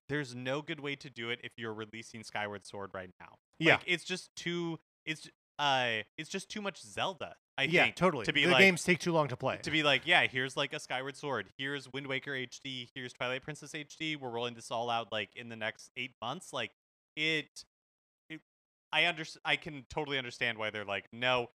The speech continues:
Speaker 1: we're just gonna do Skyward Sword H D." And not to get ahead of ourselves too much, but based on the tiny bit that we see in Breath of the Wild, uh, the sequel to Breath of the Wild, and how, uh, the sky plays such a large part in the, like,
Speaker 2: Yeah.
Speaker 1: n-,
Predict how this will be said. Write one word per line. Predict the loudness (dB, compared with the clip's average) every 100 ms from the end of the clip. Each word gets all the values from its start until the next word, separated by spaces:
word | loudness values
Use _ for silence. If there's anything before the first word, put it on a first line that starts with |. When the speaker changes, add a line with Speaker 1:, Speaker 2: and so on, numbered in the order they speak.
| _
Speaker 1:
we're | -8
just | -6 -6
gonna | -8
do |
Skyward | -4 -2 -2 -2
Sword | -4 -4
H | -4 -4
D." | -2 -2 -4 _ -4
And |
not | 2 2
to | 2
get | -2
ahead | 0 -2
of | -2
ourselves | -4 -4 -4 -4 -10 _
too | -8 -4
much, | 0 0 -2 -14 _ _ -2
but | -2 -2 _ _ _ 0
based | 2 2 0
on | -2 0
the | -4 -6
tiny | -2 0 0
bit | -4 -6
that | -6
we | -10
see | -10 -10
in | -8
Breath | -6 -6
of | -6
the | -2
Wild, | 2 4 2 -2 -10 _ _ _
uh, | 0
the | 0
sequel | -4 -6 -6
to | -2
Breath | -2
of | -2
the |
Wild, | 0 2 2 0 -8 _ _
and | 2 4 4 2
how, | 2 4 4 4 -2 _ 0
uh, | 2 4 0 -4 _
the | -8
sky | -6 0 4 6 6 4 0 -4 -4
plays | -2 -4 -8 -14
such | -12 -8
a |
large | -6 -6 -8 -4
part | -2 -2 -8
in | -12 -4
the, | -2 -2 2
like, |
Speaker 2:
Yeah. | 4
Speaker 1:
n-, | 4